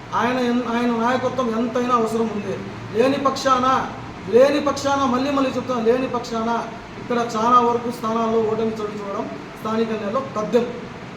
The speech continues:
అది మాత్రం ఎవరు, ఎవరు వచ్చినా ఆపలేరు. ఆయన ఒక్కడు మాత్రమే దాన్ని ధీటుగా ఎన్నుకోగలడు, అందరినీ ఒక తాటిపైకి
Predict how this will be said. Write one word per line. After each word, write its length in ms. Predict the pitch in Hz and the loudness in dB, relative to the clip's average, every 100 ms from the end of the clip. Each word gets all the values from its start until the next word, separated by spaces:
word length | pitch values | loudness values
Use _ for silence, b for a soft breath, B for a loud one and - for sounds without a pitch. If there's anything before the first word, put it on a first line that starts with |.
| - - - | -14 -14 -10
అది 120 | 202 226 | -2 2
మాత్రం 280 | 233 233 269 294 - 185 214 | 4 4 2 0 -6 0 2
ఎవరు, 200 | 247 247 - - - 214 | 2 0 -4 -10 -4 0
ఎవరు 160 | 233 226 | 2 0
వచ్చినా 220 | 233 269 254 | -2 0 2
ఆపలేరు. 380 | 214 196 170 147 - - - - 160 | 0 -2 -4 -6 -10 -12 -14 -6 0
ఆయన 180 | 220 247 240 | 2 2 4
ఒక్కడు 260 | 226 254 240 240 | 2 2 2 4
మాత్రమే 380 | 233 233 226 254 226 - | 2 2 0 0 -2 -2
దాన్ని 200 | 220 220 - | -2 -2 -2
ధీటుగా 320 | 220 226 240 214 | -2 0 0 0
ఎన్నుకోగలడు, 540 | 208 208 175 165 151 - - - - 185 | -2 -2 -2 -4 -6 -10 -14 -14 -10 -2
అందరినీ 320 | 240 262 269 247 | 2 2 2 2
ఒక 80 | 226 | 2
తాటిపైకి 420 | 226 226 226 226 | 2 2 2 0